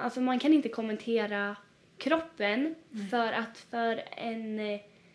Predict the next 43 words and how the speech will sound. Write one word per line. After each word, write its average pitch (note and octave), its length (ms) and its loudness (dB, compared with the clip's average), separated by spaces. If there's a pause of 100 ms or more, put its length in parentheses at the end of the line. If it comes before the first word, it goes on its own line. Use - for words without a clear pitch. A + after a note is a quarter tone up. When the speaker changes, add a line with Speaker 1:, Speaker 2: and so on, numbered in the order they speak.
(680)
Speaker 1:
eh, G#3+ 400 -2
någon A#3+ 340 -2
som A#3 260 -4
har G#3+ 160 2
ätstörningar G#3 880 0
så A3 520 -8 (120)
kan A3+ 220 -2
det G#3+ 360 -4
tolkas G#3+ 840 -10 (440)
som A#3+ 320 -2
något A#3 100 0
bra. D#4+ 320 0
Speaker 2:
Plus A3 240 2
att G#3 140 2
hela G3+ 220 4
ens G3 180 0
liv G#3 240 6
cirkulerar F#3 680 0
kring - 60 -6
Speaker 1:
Kring, F#3+ 180 2
Speaker 2:
kroppen F#3 360 0
när A#3 80 2
Speaker 1:
ja. A3+ 100 2
Speaker 2:
man - 80 0
har G3 80 0
en F#3 100 -2
ätstörning. F3 540 -4
Så - 160 -2
att F#3+ 140 -6
det G3 160 -2
är G#3 80 2
ingen G3 240 2
idé F#3 240 0
att F#3 120 -2
någon F#3 160 0
annan F#3 240 -2
hetsar F#3 340 -2
upp - 180 -8
den. G3+ 360 -4
Speaker 1:
Nej, G#3+ 440 2
nej, G#3+ 180 4
nej, G3 120 4
nej. G#3+ 240 -4